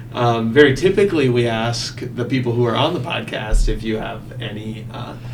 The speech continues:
like, advice you wanna offer. So that's what we did with Alaya. Do you have, do you have any, like, tips to being, what about tips to being an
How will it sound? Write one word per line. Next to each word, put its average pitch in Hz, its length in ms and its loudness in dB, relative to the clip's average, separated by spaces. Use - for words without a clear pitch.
like, 123 140 0
advice - 560 0
you 113 100 -2
wanna 107 160 -6
offer. 110 640 -8
So 147 140 0
that's 143 180 6
what 139 120 2
we 127 80 0
did 120 160 2
with 113 120 -4
Alaya. 120 540 -2
Do 123 80 -2
you 127 140 2
have, 123 340 2
do 123 220 0
you 123 80 6
have 123 120 4
any, 139 340 2
like, 147 320 4
tips 135 460 -4
to 180 140 4
being, 147 460 2
what 156 140 0
about 165 240 0
tips 160 300 -2
to 156 60 0
being 143 240 2
an 135 120 0